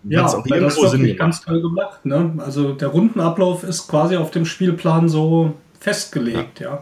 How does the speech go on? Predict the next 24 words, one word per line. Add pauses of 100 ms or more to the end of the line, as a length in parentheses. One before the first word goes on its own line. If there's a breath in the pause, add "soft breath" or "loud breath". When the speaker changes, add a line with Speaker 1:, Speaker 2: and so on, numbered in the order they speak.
(140)
Speaker 2:
Ja.
Ja. (280 loud breath)
Aber
ich
glaube,
das,
das
spiegelt
sich
aber
auch
bei
vielen
wieder
mit
dem,
mit
den
Regeln.
Also (1000 loud breath)
vielen,
sagen
wir
mal,